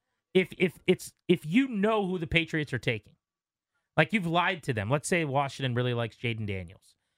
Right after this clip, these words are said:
and you know that the Patriots are all over Drake May, and you've lied to them and you let them, you,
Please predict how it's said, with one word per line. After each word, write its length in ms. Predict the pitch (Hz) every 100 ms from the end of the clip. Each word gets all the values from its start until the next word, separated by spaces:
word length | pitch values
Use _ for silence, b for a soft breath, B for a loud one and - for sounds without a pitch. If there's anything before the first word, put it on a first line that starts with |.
| -
and 80 | 131
you 40 |
know 120 | 180
that 160 | 165 147
the 40 | 123
Patriots 500 | 160 160 160 147 -
are 80 |
all 140 | 135 127
over 180 | 113 107
Drake 320 | 113 107 -
May, 180 | 87 - _ _ _ _ _ _ _
and 120 | 165
you've 140 | 180 147
lied 260 | 165 190
to 60 | 180
them 220 | 160 151
and 80 | 143
you 80 | 139
let 200 | 143 -
them, 160 | 139 -
you, 140 | 147